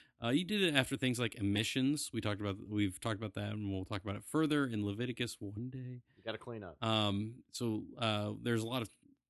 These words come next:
Speaker 1: talk about that. Uh, people would baptize themselves for, like, if they're a proselyte, the last thing that they would do, uh,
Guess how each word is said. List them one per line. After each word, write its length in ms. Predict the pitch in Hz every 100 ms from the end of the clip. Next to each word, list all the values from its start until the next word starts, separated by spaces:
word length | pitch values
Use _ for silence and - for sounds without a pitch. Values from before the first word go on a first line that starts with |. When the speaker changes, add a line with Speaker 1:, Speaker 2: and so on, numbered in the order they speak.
| _ -
Speaker 1:
talk 240 | 117 120
about 220 | 113 104 -
that. 380 | 160 165 156 - _ _ _ -
Uh, 120 | 107
people 260 | 98 123 117
would 160 | 104
baptize 480 | 92 113 110 113 104
themselves 400 | 107 101 110 98
for, 160 | - 107
like, 200 | 104 90 _ _ _ _ _ 110 101 _ 113
if 140 | 107
they're 120 | 113
a 40 | 98
proselyte, 680 | - 113 110 139 147 151 -
the 100 | 110
last 360 | 101 104 113 -
thing 140 | 127 110
that 120 | 107
they 80 | 104
would 140 | 95 -
do, 300 | 107 131 135 - _ _ 113
uh, 220 | 101